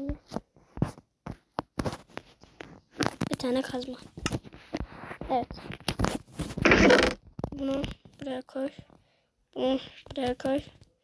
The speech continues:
Bunu buraya koy. Dur, dur. Bu işe yaramayanları buraya koyuyordum ben.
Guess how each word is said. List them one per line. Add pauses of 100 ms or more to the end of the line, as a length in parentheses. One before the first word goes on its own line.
(420)
Bunu (220)
buraya
koy. (880)
Dur,
dur. (1080)
Bu
işe
yaramayanları
buraya
koyuyordum
ben.